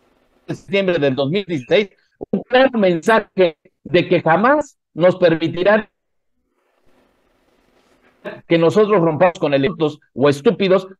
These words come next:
que nos autodestruyamos. Y si no crecemos, y si no entendemos del dolor,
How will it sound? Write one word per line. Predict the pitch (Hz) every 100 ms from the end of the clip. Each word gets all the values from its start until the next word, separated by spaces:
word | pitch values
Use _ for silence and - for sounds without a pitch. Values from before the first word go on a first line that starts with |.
| _
que | 175
nos | 175 170
autodestruyamos. | 170 170 165 151 160 160 165 131 - _ _ _
Y | - 147
si | 185
no | 202
crecemos, | 196 214 - 226 196 147 - -
y | 170
si | 185
no | 208
entendemos | 240 233 208 185 233 233 190
del | 156 143
dolor, | 160 180 226 190